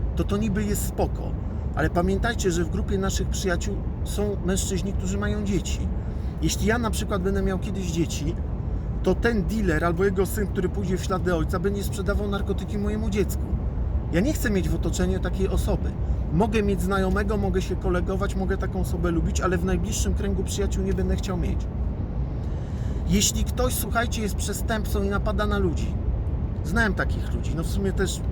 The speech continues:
no powiedzmy tam dwóch, trzech znam, ale to jest taka znajomość, no wiecie, no że tam znam na siema, siema, coś tam pogadać, co w życiu i tak dalej.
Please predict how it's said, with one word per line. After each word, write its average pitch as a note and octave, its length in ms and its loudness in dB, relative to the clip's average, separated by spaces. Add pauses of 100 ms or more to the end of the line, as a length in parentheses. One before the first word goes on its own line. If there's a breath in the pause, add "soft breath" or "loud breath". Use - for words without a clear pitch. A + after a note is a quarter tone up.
(220)
no F3 60 0
powiedzmy F3+ 320 0
tam E3+ 200 0 (400)
dwóch, F3+ 180 -2
trzech D#3+ 260 -2
znam, C3 260 -2 (1300 loud breath)
ale F#3+ 160 4
to B3+ 80 0
jest - 120 0
taka B3+ 240 0
znajomość, A#3+ 540 2
no A3 100 -2
wiecie, G3 300 0
no G#3 120 0
że G3+ 140 0
tam F#3+ 180 0
znam F#3+ 260 0
na F3+ 80 2
siema, F#3 300 0
siema, F3 300 0
coś D#3+ 180 -4
tam D#3 140 0
pogadać, D3+ 460 0
co C#3+ 60 -2
w C3+ 60 -2
życiu D3+ 240 -2
i - 40 0
tak C3+ 180 0
dalej. C#3 260 0